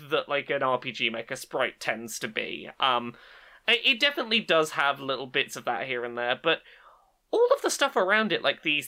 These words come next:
the soundtrack, the two D, uh, character art stuff, the in-combat art, has just been really nice. I've, I've been really enjoying the,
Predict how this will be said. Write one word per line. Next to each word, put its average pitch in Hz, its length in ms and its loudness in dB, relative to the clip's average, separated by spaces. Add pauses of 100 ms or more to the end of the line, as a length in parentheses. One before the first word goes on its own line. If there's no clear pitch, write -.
the 156 80 0
soundtrack, 185 840 0
the 135 260 2
two 160 280 -2
D, 139 560 2
uh, 123 320 0
character 151 500 0
art 139 240 4
stuff, 135 460 0
the 127 460 0 (260)
in-combat 143 760 0
art, 139 280 4 (400)
has - 140 -6
just 508 180 0
been 392 160 -2
really 196 240 2
nice. 247 320 0
I've, 170 180 -10
I've 180 120 -6
been 277 200 -2
really 302 280 2
enjoying 208 400 0
the, 143 280 4